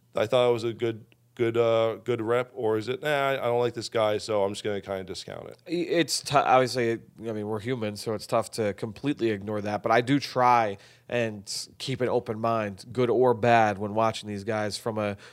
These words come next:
Speaker 2: uh, you know, especially because for some of them, it's the first time I've seen them up close, period. You know, we,
Speaker 1: Mm-hmm.
Speaker 2: I, I go through it when we're down at the Senior Bowl, um, you know, and at the Shrine Bowl as well, is you have your guys that you like and you don't like,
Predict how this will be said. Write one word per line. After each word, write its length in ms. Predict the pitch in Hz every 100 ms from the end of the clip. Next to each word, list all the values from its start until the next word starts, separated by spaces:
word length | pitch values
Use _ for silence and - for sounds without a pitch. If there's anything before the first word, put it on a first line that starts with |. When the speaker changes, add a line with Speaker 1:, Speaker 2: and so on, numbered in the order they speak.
| _
Speaker 2:
uh, 220 | 113 113 107
you 100 | 156
know, 40 | 139
especially 360 | 139 220 226
because 320 | 160 165 139 - - - _
for 140 | 160
some 160 | 180 262
of 80 |
them, 100 | 160
it's 120 | 147 -
the 100 | 147
first 300 | 165 151 -
time 260 | 160 139
I've 140 | 131 -
seen 160 | 151
them 100 | 139
up 80 | 135
close, 360 | - 143 127 -
period. 520 | - 202 165 98 -
You 80 | 123
know, 140 | 123 120
we, 160 | 127
Speaker 1:
Mm-hmm. 260 | 107 131 123
Speaker 2:
I, 220 | 98 127
I 40 |
go 140 | 123 135
through 180 | 147 147
it 40 |
when 80 | 139
we're 160 | 139 135
down 160 | 143
at 60 | 135
the 60 |
Senior 320 | 123 170 190 131
Bowl, 300 | 117 113 - - -
um, 380 | 120 117 117 110
you 60 | 120
know, 80 | 123
and 100 | 123
at 100 | 120
the 60 | 120
Shrine 320 | - 165 143
Bowl 160 | 120
as 100 | 110
well, 260 | 123 190 131
is 140 | 110
you 80 | 120
have 140 | 139 151
your 100 | 120
guys 260 | 127 117
that 60 | 117
you 100 | 110
like 240 | 113 113
and 80 | 107
you 60 | 110
don't 240 | 131 180
like, 300 | 117 113 110